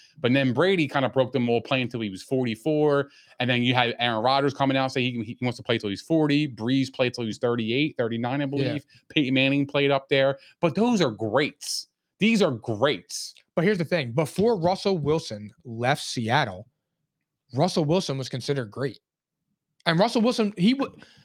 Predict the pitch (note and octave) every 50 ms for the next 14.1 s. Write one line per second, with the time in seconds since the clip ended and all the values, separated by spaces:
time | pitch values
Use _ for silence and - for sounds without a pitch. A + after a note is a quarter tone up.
0 | - - - F3 C4 D4 - F4 A#3+ B3+ A#3+ A#3+ G#3 F#3 E3 C#3+ B2+ D#3 E3 E3+
1 | D#3+ D3 C3+ - - C#3 C3+ B2 A#2 G2+ F2+ - _ - _ _ _ E3+ F3 F#3
2 | A3 C4 A#3+ C#4+ A3+ - C4 B3 A#3 - - A#3+ G#3 F#3 E3+ D#3+ D#3+ D#3 D#3 D3+
3 | D#3 D#3+ F3 G3 G#3 F#3 F3+ F3+ - F3 C#3+ C3+ B2 A#2+ A#2+ C3+ - - - D3
4 | C#3+ D3+ D3 D3 D#3 F3+ G3+ G3 F#3 F#3 G3 G3 F#3+ F#3 F3 - - F#3 E3+ G#3+
5 | F#3 D3 C3 B2+ - D3 C#3+ D#3+ D#3+ _ _ _ _ _ _ _ _ - - -
6 | - - G#3 A#3+ A#3+ A3+ F#3+ G#3+ A3 G#3+ A3 A3 G#3+ G#3 - - - _ _ -
7 | - C#3 G3+ G#3 A3+ A3 G3+ G3 G3+ G3 F#3+ F#3 F#3+ F#3+ F#3 F#3 F3+ F3+ - -
8 | - - F#3+ F#3 F#3+ F3+ F3 F3+ F3 D3 - D#3 D#3 D#3 C#3+ - - _ _ _
9 | _ _ _ _ _ _ _ _ _ _ _ _ _ _ _ _ _ _ _ _
10 | B2+ C3+ F3 A3 - G#3 G3 A3 G#3+ - - - - A3 C4 B3 F3+ - _ F#3
11 | F3 F3 D3+ C3+ G3 G3 - - - - - _ _ _ _ _ _ - D#3 F#3
12 | G#3+ G3 F3 G3 G#3+ G3+ E3 - F#3+ F#3+ F3 - - - F#3 F3+ F3+ - F#3+ E3+
13 | D#3 C#3+ C#3 D#3 - E3 E3+ G#3 G#3 A3 A3 - F#3 E3+ D3+ C#3+ D#3 F#3 G#3 A3
14 | A3